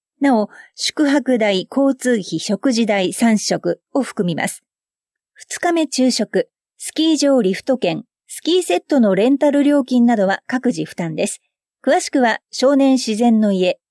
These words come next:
霧ヶ峰学園ホームページをご覧ください。お申し込みと問い合わせは、富士急トラベル株式会社、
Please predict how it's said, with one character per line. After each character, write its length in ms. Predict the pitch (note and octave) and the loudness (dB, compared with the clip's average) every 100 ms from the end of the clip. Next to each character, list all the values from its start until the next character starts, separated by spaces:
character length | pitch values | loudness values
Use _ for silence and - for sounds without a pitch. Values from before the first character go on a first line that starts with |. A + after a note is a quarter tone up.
| - | -6
霧 200 | F#3+ C#4+ | -2 0
ヶ 140 | D#4 | 2
峰 240 | D4+ C#4+ C4 | 2 2 2
学 300 | C4+ C4 G3 | 0 0 0
園 180 | E3+ | 0
ホ 160 | D3+ A#3+ | -2 0
ー 20 | D#4 | 0
ム 100 | E4 | 0
ペ 200 | E4 D#4 | 0 0
ー 40 | |
ジ 160 | D4 D4+ | 2 2
を 60 | |
ご 100 | A3 | 2
覧 160 | G3+ G3 | 0 0
く 80 | F#3 | -2
だ 140 | F#3+ | -2
さ 140 | G3+ | -2
い。 120 | F3 _ _ _ _ _ _ _ _ - | -4 _ _ _ _ _ _ _ _ -2
お 80 | |
申 160 | C4+ F#4 | 0 0
し 100 | - | -2
込 120 | E4+ | 0
み 120 | D#4+ | 0
と 140 | C#4 C4+ | 2 2
問 180 | A#3 A3+ | 2 4
い 60 | |
合 60 | A3 | 2
わ 80 | G#3+ | 0
せ 160 | G3+ | 0
は、 180 | F#3 F3 _ _ _ _ | 0 -4 _ _ _ _
富 120 | A3+ | -4
士 160 | C#4 D#4+ | 0 0
急 260 | D4+ D4+ C#4 | 2 2 2
ト 120 | C4+ | 2
ラ 100 | C4+ | 2
ベ 100 | A3+ | 2
ル 140 | E3+ | 0
株 220 | G3 F3+ | -2 -4
式 260 | A3+ - G#3 | -4 -2 -2
会 160 | F3 D#3+ | -2 -4
社、 220 | - | -6